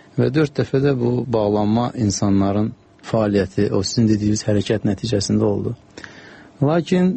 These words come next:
yenə də hansısa bir ilahi qüvvə bizim haqqımızda pis danışan insanların dillərini çevirdi və bizim haqqımızda yaxşı danışmağa başladılar və bizim fəaliyyətimizi bərpa elədilər.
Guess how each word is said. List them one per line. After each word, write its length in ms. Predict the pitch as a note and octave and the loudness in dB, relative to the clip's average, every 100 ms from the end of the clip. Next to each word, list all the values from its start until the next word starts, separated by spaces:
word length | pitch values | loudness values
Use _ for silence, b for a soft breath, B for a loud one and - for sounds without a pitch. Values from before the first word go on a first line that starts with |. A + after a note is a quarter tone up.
| C#3+ | 2
yenə 380 | B2+ D#3 D#3 A#2 | 2 2 2 0
də 180 | A#2+ C#3+ D#3 A2+ | 0 0 -2 -2
hansısa 460 | A2+ B2 A#2 A#2 | 0 0 -2 -2
bir 140 | A2 A#2 | 0 0
ilahi 300 | A2+ A2 G#2 A#2+ | 2 2 0 0
qüvvə 380 | G#2 G2+ A2 B2+ D3 B B B B | 0 0 0 0 -4 B B B B
bizim 180 | C3 D#3 | 0 2
haqqımızda 460 | D3+ C3 C3+ B2+ C3 | 0 0 0 0 0
pis 160 | C3 - | -2 -2
danışan 400 | B2 A2+ - A2+ | 0 0 0 0
insanların 640 | A2+ G2 A2 G#2+ G#2+ A2+ A2+ | 0 0 2 2 2 2 2
dillərini 480 | A#2+ A2+ A2 G#2+ A2+ | 2 2 2 2 0
çevirdi 540 | - A2+ G#2+ G#2 C3 | 0 0 2 0 0
və 60 | A#2 | 0
bizim 200 | A2 B2 | 2 0
haqqımızda 340 | A2+ - A2 B2 | 0 -2 0 2
yaxşı 260 | A2 - | 0 0
danışmağa 420 | A2+ G2+ - G2+ G#2 | -2 -2 -2 -2 0
başladılar 640 | G2 - G2 G#2+ A2+ D#3 - B B B B - | -2 -2 -4 0 0 0 -4 B B B B -2
və 140 | B2 C3+ D3 | 0 2 0
bizim 260 | B2+ A#2+ C3+ | 0 0 0
fəaliyyətimizi 600 | - A#2 A2+ G#2 G#2+ A2 G#2 | 0 2 2 2 2 2 2
bərpa 320 | G2 G2 A2 | -2 -2 -2
elədilər. 460 | G#2+ G#2+ A#2+ D#3+ | -2 0 0 0